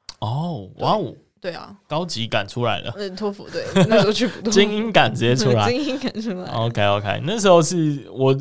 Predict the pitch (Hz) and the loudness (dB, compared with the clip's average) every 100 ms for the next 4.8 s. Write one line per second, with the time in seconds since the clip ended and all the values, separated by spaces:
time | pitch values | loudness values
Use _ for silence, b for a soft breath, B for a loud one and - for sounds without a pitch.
0 | 135 135 131 226 143 147 151 143 156 127 | 0 2 2 0 2 4 4 2 0 -2
1 | 104 120 120 101 82 69 131 131 131 - | -2 0 -2 -2 -10 -10 -6 -4 -4 -2
2 | 120 117 117 117 113 - 117 117 110 107 | 2 4 4 2 -2 -8 -8 -6 -8 -10
3 | 101 90 95 104 110 117 107 107 - 107 | -12 -6 -6 -4 -6 -4 -4 -6 -6 -10
4 | 90 107 92 104 135 101 104 | -8 -10 -8 -6 -2 -2 -2